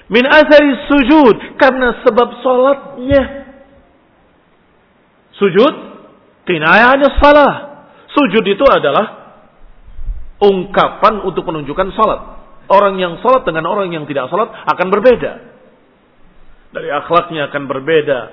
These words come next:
Dari peranginya akan berbeda. Dari sifat-sifatnya akan berbeda.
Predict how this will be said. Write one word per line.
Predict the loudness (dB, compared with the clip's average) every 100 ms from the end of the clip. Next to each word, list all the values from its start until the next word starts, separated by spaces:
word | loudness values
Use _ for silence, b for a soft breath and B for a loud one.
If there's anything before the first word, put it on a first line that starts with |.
| -20 _ _ _ _ _ -8
Dari | -6 -6
peranginya | -2 -2 -2 -4 -6 -6 -6 -6
akan | -8
berbeda. | -8 -6 -2 -2 -2 -6 -6 -16 -20 _ _ _ _ _ _ _ _ -6
Dari | -4 -4
sifat-sifatnya | -4 -4 -6 -4 -6 -4 -10
akan | -8 -8
berbeda. | -6 -2 0 2 0